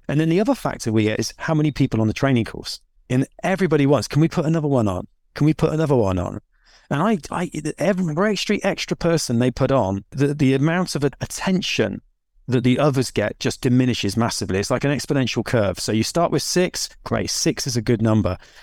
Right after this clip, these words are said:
I've got a little belay team of three over there and a belay team of three over there, or a rescue team of three and a rescue team of three.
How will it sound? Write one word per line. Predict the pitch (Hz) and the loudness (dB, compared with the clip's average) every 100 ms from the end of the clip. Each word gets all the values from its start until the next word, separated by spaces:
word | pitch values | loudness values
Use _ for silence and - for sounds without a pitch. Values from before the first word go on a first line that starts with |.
| - | -4
I've | 110 | -2
got | 107 101 | 0 0
a | 98 - | -2 -2
little | 127 143 | 0 2
belay | 127 151 135 127 | 2 2 4 2
team | - 127 117 | 2 2 2
of | |
three | - - 117 117 113 107 - - | 0 0 2 4 2 -2 -8 -6
over | - 113 | 0 4
there | 110 113 | 4 4
and | 104 | 2
a | |
belay | - 127 117 | 2 2 2
team | 120 127 110 | 2 2 2
of | 107 | 2
three | - 113 | 2 2
over | 110 107 | 4 4
there, | 113 113 113 | 2 2 0
or | 101 | 0
a | 101 | 0
rescue | 131 - - 117 | 0 0 -2 -2
team | - 117 110 | 0 2 2
of | |
three | - - 113 113 | -2 -2 0 2
and | 101 | 2
a | |
rescue | 107 123 - 113 | 0 -2 -2 -2
team | - 110 | 0 0
of | 107 | 0
three. | - 110 | 0 -2